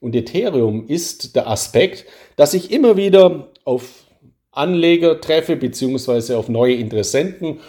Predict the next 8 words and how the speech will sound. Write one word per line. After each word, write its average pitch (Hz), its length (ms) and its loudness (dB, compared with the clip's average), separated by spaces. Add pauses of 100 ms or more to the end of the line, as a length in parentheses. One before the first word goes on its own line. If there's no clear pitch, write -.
(180)
oder 139 220 4
auch 120 160 0
auf 110 220 -6
Kryptoinvestoren, 127 1040 -2
die 127 100 -6
teilweise 123 480 2
schon 120 180 -2
lange 135 380 2